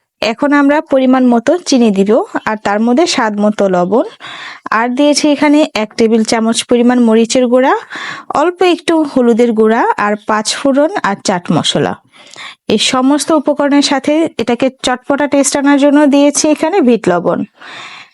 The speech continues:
ভালো করে মিক্স করে নিব। তার আগে কিন্তু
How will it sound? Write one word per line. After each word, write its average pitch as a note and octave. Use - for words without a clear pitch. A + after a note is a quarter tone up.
ভালো C4
করে D4+
মিক্স C4+
করে C#4+
নিব। C#4+
তার A3+
আগে A#3+
কিন্তু C4+